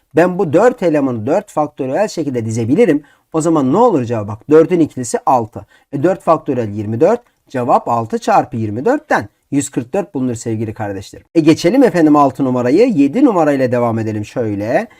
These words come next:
Birbirinden farklı dört matematik, üç fizik, bir rafa fizik kitapları yan yana olmak şartıyla kaç şekilde sıralanır? Gençler böyle yan yana muhabbetinde bunları tek bir paket yaparsınız.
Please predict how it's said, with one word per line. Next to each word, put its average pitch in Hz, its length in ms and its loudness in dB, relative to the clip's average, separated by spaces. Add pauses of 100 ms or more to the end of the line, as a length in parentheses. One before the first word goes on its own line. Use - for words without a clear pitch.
(140)
Birbirinden 220 640 0
farklı 165 460 2
dört 254 240 2
matematik, 226 560 -2
üç 233 180 -4
fizik, 143 320 -2
bir 240 240 -2
rafa 175 300 0
fizik 175 320 -4
kitapları 160 440 -2
yan 185 280 4
yana 139 200 0
olmak 165 340 0
şartıyla 185 600 2 (220)
kaç - 200 2
şekilde 151 340 2
sıralanır? 120 480 -2 (300)
Gençler 151 420 0
böyle 170 180 0
yan 175 280 4
yana 151 180 0
muhabbetinde 135 760 -2 (260)
bunları 175 380 2
tek 185 300 -2
bir 180 80 -8
paket 151 380 -2
yaparsınız. 98 580 -10